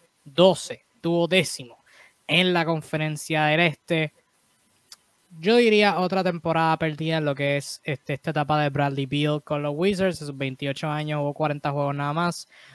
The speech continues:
Se lesionó a mitad de temporada la muñeca,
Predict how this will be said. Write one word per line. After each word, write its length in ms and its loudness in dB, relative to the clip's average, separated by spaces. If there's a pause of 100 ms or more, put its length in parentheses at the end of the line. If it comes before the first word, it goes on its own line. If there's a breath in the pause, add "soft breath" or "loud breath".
Se 180 -4
lesionó 320 -2
a 40 -2
mitad 280 -2
de 80 0
temporada 640 2
la 160 0
muñeca, 720 -2